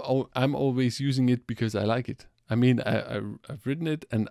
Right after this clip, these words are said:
you're going to see this getting used, uh, in a minute again. So it always comes down. You don't need it, need to read. Maybe don't read it f-, uh, from, from top to bottom.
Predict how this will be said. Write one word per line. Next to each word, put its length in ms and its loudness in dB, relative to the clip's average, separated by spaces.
you're 200 -2
going 260 -2
to 100 -6
see 260 -2
this 320 -2
getting 440 -4
used, 360 -4
uh, 200 -4
in 180 -2
a 60 0
minute 320 2
again. 340 0
So 460 2
it 120 -8
always 400 4
comes 260 0
down. 300 -2
You 100 -4
don't 200 2
need 240 -2
it, 200 -4
need 280 0
to 100 2
read. 380 0
Maybe 260 2
don't 260 2
read 200 2
it 160 0
f-, 100 -10
uh, 140 0
from, 280 0
from 200 0
top 240 -2
to 80 -4
bottom. 340 0